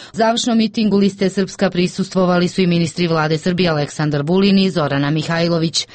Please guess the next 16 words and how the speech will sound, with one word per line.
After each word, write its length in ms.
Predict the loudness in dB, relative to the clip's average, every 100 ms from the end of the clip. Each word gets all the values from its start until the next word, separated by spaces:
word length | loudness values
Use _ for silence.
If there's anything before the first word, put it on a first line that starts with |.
| -18 -16 -8 0
Visoki 340 | 0 2 0
predstavnik 600 | 0 0 0 0 0 0
Valentin 460 | 2 2 2 2 2
Incko 320 | 2 2 0
izjavio 480 | 2 2 2 2 2
je 100 | 2
u 60 |
Vašingtonu, 640 | 2 0 0 0 2 2 0
gdje 180 | -2
se 140 | -2 -2
sastao 460 | -2 -2 0 0
sa 160 | 0 -2
visokim 400 | -2 -4 -2 0
zvaničnicima 760 | 2 2 2 2 0 0 -2 0
Sjedinjenih 560 | -2 0 0 0 0
Država, 400 | 0 2 2 2